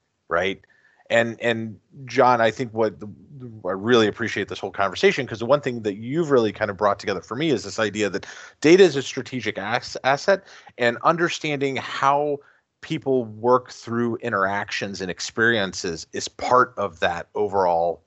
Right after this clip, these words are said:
data, right? We can't just look at data from one perspective. Data is going to come to us from a lot of different perspectives. And it's important to understand both the, the context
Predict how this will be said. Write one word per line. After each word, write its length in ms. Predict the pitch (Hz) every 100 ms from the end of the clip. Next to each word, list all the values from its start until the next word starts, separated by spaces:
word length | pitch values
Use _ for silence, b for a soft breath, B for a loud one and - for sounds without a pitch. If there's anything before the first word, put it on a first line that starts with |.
| _ _
data, 320 | - 82 - - _ _ _ _ -
right? 260 | 87 98 - 131
We 140 | 165 143
can't 360 | - 214 -
just 440 | 123 127 135 123 -
look 260 | 117 113
at 160 | 117 92
data 280 | 104 98 95
from 360 | - 95 85
one 360 | 85 101 107 101 _ _ _ _
perspective. 800 | - 92 - 92 - - - - b b b b b - 92
Data 300 | 135 160 151
is 180 | 120
going 220 | 107 120 110
to 60 |
come 280 | 104 110 107
to 140 | 104
us 100 | 90
from 220 | - 85 87
a 40 |
lot 300 | 90 101 107
of 140 | 107
different 320 | 87 85 87 -
perspectives. 800 | - - 82 - 76 71 - _ b b b b
And 180 | 113 120 117
it's 220 | 127 110
important 520 | 127 113 - 190 160 147
to 100 | 123
understand 540 | 123 113 - 113 107
both 260 | 104 95 - 98
the, 240 | 92 98 90
the 140 | 90
context 960 | 90 - 117 123 151 185 196 - -